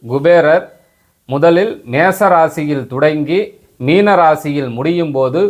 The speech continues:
ஓம் என்ற வடிவத்தில் முடிகின்றார். ஒவ்வொருவரும் சென்று அவரவர் ராசிக்கு ஏற்ப அந்தந்த இடத்தில் குபேரருக்கு தீபம் ஏற்றி வழிபடலாம். அதற்கு அனைத்து வசதிகளும் செய்யப்பட்டுள்ளது.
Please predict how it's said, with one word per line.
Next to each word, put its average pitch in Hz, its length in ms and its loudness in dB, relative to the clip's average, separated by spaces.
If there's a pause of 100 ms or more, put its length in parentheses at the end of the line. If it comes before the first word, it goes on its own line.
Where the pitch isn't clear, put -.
(140)
ஓம் 190 480 2
என்ற 151 340 0
வடிவத்தில் 139 600 -2 (380)
முடிகின்றார். 127 640 -2 (500)
ஒவ்வொருவரும் 156 800 2
சென்று 139 460 -2
அவரவர் 175 720 2
ராசிக்கு 151 500 -2
ஏற்ப 135 440 0 (640)
அந்தந்த 151 640 2
இடத்தில் 151 420 0 (100)
குபேரருக்கு 143 720 2 (240)
தீபம் 175 420 0
ஏற்றி 135 540 -4
வழிபடலாம். 117 600 -2 (260)
அதற்கு 151 580 0
அனைத்து 170 560 0
வசதிகளும் 147 640 0
செய்யப்பட்டுள்ளது. 107 1040 -6